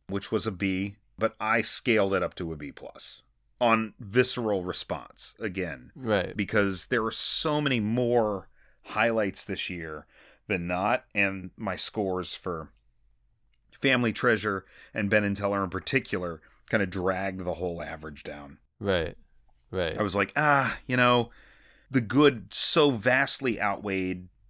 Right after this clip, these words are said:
Speaker 1: the negative this season, and I think my season one score was, like, a B minus.
Speaker 2: Yeah, mine was, like, a C plus.
Speaker 1: This is so substantially better. Again, I can't rank the season an A,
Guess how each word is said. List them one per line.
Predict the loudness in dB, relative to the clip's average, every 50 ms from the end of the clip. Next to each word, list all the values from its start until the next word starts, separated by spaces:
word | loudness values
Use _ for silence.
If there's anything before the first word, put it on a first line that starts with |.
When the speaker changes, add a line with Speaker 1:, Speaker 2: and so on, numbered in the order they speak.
| _ 2
Speaker 1:
the | 4
negative | 4 6 6 4 2 2 0
this | -2 -2 0
season, | 0 0 0 0 0 -2 -2
and | -2 -2
I | -2
think | -4 -4 0 0 0 0 0 0
my | 0 0 2
season | 2 2 2 2 0 2 2 2 2 4
one | 4 4 4 2 2
score | 0 -2 0 2 2 2
was, | 2 -2 -4
like, | -4 -4
a | -4
B | -4 -4 -2 -2 -2
minus. | -2 -2 -2 -2 -2 -2 -2 -2 -2 -2 -4 -4 -6 -8 -12 _ _ _ _ _ _ _ _ -4
Speaker 2:
Yeah, | 0 0 2 2 2
mine | 0 0 -2 -2
was, | -2 -4 -2 -2
like, | -2 -2 -2
a | -4 -6
C | -6 -8 -8 -10 -10
plus. | -8 -8 -4 -2 -2 -2 -2 -4 -8 -14 -4
Speaker 1:
This | 0 2 2 4
is | 4 4
so | 4 4 4
substantially | 4 2 0 0 0 -2 -2 -2 -2 -2 -2 -2 0 0 0
better. | -2 -2 -2 -2 0 0 0 -2 -2 -4 -8 -14 _ _ _ _
Again, | 4 4 4 6
I | 6 2
can't | 0 2 6 6 6 8
rank | 6 4 2 2 -2
the | -2
season | 0 0 2 0 0 -2 -4
an | -4 -4
A, | -4 -4 -4 -6 -8